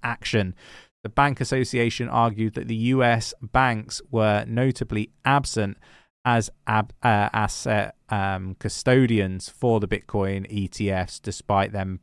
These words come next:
uh, playing a role in the E T Ps, uh, other ones, that is. So, look, the banks are after your crypto. Um, the big players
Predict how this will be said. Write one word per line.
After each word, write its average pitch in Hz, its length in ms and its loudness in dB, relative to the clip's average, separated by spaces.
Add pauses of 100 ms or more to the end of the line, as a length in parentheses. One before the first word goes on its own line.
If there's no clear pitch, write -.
(320)
uh, 92 180 -2
playing 95 360 -2
a 98 220 -2
role 107 600 6 (360)
in 104 160 -4
the 101 180 -4 (160)
E 104 440 2 (100)
T 87 500 -4 (120)
Ps, 110 600 2 (320)
uh, 90 220 -6 (120)
other 95 200 2
ones, 80 300 -8
that 90 180 -4
is. 92 260 -12 (300)
So, 127 340 2 (280)
look, 135 240 2
the 120 60 -2
banks 135 320 4
are 131 240 6
after 127 300 2
your 113 120 0
crypto. 117 600 -2 (400)
Um, 98 420 -2 (100)
the 107 60 -4
big 131 240 2
players 120 460 2